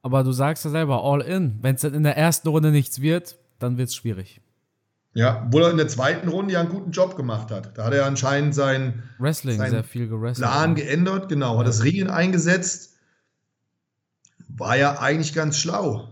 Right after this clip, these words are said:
Speaker 1: Stimmt.
Speaker 2: Nur ist er dann in der dritten Runde dementsprechend ausgekontert worden, ne?
Speaker 1: Stimmt, ich hab t-,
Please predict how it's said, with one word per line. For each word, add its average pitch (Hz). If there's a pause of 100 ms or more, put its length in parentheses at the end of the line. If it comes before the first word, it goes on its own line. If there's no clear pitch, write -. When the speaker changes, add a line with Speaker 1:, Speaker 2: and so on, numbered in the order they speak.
(140)
Speaker 1:
Stimmt. 127
Speaker 2:
Nur 139
ist 139
er 139
dann 143
in 147
der 143
dritten 165
Runde 175
dementsprechend 147
ausgekontert 127
worden, 101
ne? 139 (480)
Speaker 1:
Stimmt, 185
ich 127
hab -
t-, 117